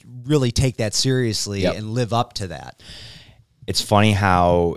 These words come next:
Speaker 2: you know, and I can't say that we wouldn't have done this this year if, if I didn't go through something. And it's, you know, it, you know, it,
Speaker 1: One
Speaker 2: I V F,
Speaker 1: thing leads
Speaker 2: every,
Speaker 1: to
Speaker 2: every,
Speaker 1: another.
Speaker 2: a lot of people go through I V F. My point is, sometimes it takes a personal situation that you have to grind through to, like,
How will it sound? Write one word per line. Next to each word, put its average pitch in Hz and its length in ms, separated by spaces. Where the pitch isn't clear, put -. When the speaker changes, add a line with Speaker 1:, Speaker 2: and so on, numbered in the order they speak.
Speaker 2:
you 95 120
know, 92 120
and 92 100
I 92 60
can't 107 260
say 107 160
that 95 160
we 90 80
wouldn't 90 320
have 104 160
done 104 180
this 107 160
this 107 200
year 110 220
if, 92 200
if - 180
I 92 140
didn't 101 140
go 101 160
through - 320
something. 110 460
And 104 200
it's, - 240
you 151 140
know, 87 180
it, 117 160
you 120 120
know, 110 100
it, 131 100
Speaker 1:
One - 160
Speaker 2:
I 139 180
V 139 100
F, 123 100
Speaker 1:
thing - 100
leads 160 120
Speaker 2:
every, 156 160
Speaker 1:
to 135 80
Speaker 2:
every, 151 180
Speaker 1:
another. - 240
Speaker 2:
a 131 60
lot 135 240
of 120 60
people 104 220
go 98 160
through 98 220
I 92 140
V 90 100
F. 90 160
My 101 140
point 123 400
is, 107 320
sometimes 110 400
it 95 80
takes - 240
a 92 60
personal 98 400
situation 90 640
that 90 80
you 92 60
have 92 200
to 95 120
grind 87 340
through 95 240
to, 92 120
like, 87 280